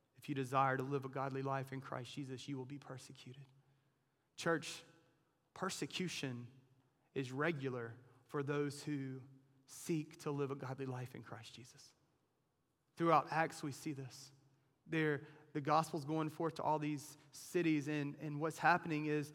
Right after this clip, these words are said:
economy is actually being changed. Idols are being destroyed. People's livelihood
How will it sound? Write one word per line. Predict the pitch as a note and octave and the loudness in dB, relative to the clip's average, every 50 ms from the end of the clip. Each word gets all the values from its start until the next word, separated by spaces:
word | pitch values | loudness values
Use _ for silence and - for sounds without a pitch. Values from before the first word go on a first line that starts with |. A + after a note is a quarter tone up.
| - - - - - | -16 -20 -16 -10 -8
economy | E3+ E3 - - - D3+ D3+ D#3+ E3+ E3+ D#3+ D3+ | -6 -6 -6 -4 0 2 2 2 4 2 2 2
is | D3 C#3+ C#3 | 2 2 2
actually | C#3+ C#3+ C#3+ - - D#3 | 2 0 0 -2 -4 -4
being | C#3+ D3 D3 D3 D3 | -2 -2 -2 -4 -4
changed. | C#3 - - D3+ C#3 C#3 C#3+ C#3 C#3 C#3 - - - - - - _ _ _ _ _ _ _ _ _ - | -4 -4 -4 -2 -2 -2 -4 -6 -6 -8 -10 -14 -16 -20 -20 -20 _ _ _ _ _ _ _ _ _ 2
Idols | D#3 D#3 D#3+ F3+ F3 E3 D#3 C#3 | 6 8 8 8 8 6 4 4
are | D#3 D3+ | 0 0
being | C#3 D#3 D#3 D#3 D3+ | 2 2 2 2 0
destroyed. | C#3+ C#3 - - - F3 E3+ E3 D#3+ D#3 D#3 D3 D3 C#3 C3+ - - - - - - _ _ _ _ _ _ _ _ _ _ | -2 -4 -6 -4 -2 0 2 4 4 4 4 2 2 0 -2 -8 -14 -20 -20 -20 -20 _ _ _ _ _ _ _ _ _ _
People's | - - F#3+ F#3 - F3+ D#3+ D3 B2 C#3+ - - - - - - _ _ _ _ _ - | -6 -4 -4 -2 0 0 0 0 -2 -6 -14 -18 -20 -20 -20 -20 _ _ _ _ _ -4
livelihood | C3 C#3 F3 G3 D#3+ D#3+ D#3 D3+ B2+ C#3+ C#3+ C3 C3 C3 C3 | -2 0 0 0 0 0 -2 -2 0 0 0 0 0 -4 -6